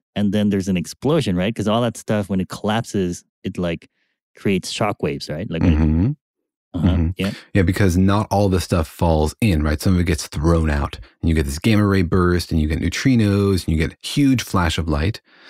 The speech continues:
Speaker 2: But th-, then the star is gone, right? When you, when the flash of light i-, is past you and all that,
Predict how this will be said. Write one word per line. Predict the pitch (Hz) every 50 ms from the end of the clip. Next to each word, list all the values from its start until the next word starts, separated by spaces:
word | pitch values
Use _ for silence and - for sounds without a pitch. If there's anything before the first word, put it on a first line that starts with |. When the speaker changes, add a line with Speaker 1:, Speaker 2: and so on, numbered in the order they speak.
| - - - - _
Speaker 2:
But | - 92 80 - -
th-, | 87 85
then | 92 117 131
the | 139 107
star | - - 117 107 101
is | 95 87
gone, | 87 90 82 82 90 87 90 - - - - _ _ _
right? | 85 80 80 82
When | 80 80
you, | 82 82 - - - _ _
when | 85
the | 85 78
flash | - - 107 104 107 104 -
of | 104 92
light | 95 90 87 82
i-, | 80 82 -
is | - 104 90 85 80 78 85 - - - _ _
past | - - 104 117 120 - -
you | 87 80 76 78
and | 76
all | 80 85 85 82
that, | 85 82 78 -